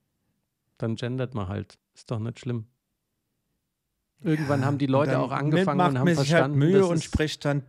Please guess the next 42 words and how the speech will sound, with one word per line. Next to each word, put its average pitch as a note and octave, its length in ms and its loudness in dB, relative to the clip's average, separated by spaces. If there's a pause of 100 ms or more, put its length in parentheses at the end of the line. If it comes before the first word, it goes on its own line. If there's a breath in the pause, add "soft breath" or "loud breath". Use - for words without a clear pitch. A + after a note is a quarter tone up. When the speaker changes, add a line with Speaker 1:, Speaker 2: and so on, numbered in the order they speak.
(100)
Speaker 2:
beide D3+ 460 2
oder B2 240 0
alle D3+ 200 -2
Geschlechter A#2+ 640 -6
an. C#3+ 240 -6 (320 loud breath)
Speaker 1:
Irgendwann D#3 360 -2
Speaker 2:
Und A2+ 40 0
Speaker 1:
haben C3+ 60 2
Speaker 2:
das A#2+ 60 -2
Speaker 1:
die A#2 60 2
Speaker 2:
muss B2 140 4
Speaker 1:
Leute C3+ 80 2
Speaker 2:
man C#3+ 120 4
ja C#3+ 100 2
Speaker 1:
auch C3 40 -2
Speaker 2:
dann C#3 140 2
Speaker 1:
gemerkt, C#3+ 260 -2
dass C#3+ 80 2
es D#3 60 2
Speaker 2:
nicht C3 160 -4
Speaker 1:
gar A2 140 -4
nicht A#2+ 140 -4
so A2 100 -8
schlecht, - 360 -8
einen A2+ 80 -4
Gurt A2 240 -4
anzuziehen. G2 680 -10 (180)
Kann A2 160 -4
man G2+ 100 -2
auch G2+ 180 -4
machen. F#2+ 340 -8 (100)
Und A#2+ 100 -6
was G#2+ 160 -2
haben A#2+ 180 -2
sie A#2+ 100 -4
sich A#2+ 180 -4
alle A2+ 160 -4
aufgeregt, A#2 480 -6
als B2 140 -8
die G#2+ 100 -12
Gurtpflicht A#2+ 440 -10
kam? G2+ 260 -14